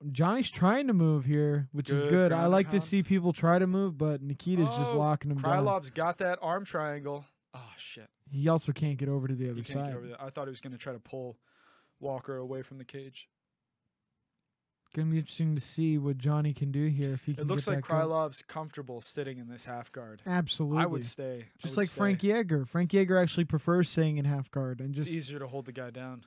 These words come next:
Speaker 1: just landing the strikes, man.
Speaker 2: I agree. It's, it's much harder to hold a guy inside control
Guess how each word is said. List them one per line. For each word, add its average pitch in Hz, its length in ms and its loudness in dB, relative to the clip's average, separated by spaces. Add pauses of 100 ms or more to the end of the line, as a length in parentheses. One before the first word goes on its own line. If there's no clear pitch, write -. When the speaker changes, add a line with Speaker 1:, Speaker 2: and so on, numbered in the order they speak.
Speaker 1:
just 143 140 -2
landing 156 400 2
the 151 80 6
strikes, 190 420 -2
man. 117 240 -12
Speaker 2:
I 139 140 0
agree. 156 320 -6
It's, - 160 -12 (300)
it's 147 180 -12
much 185 200 -6
harder 165 260 -2
to 151 80 -4
hold 147 260 -6
a 147 60 -10
guy 131 360 -10
inside 135 600 -10
control 113 500 -18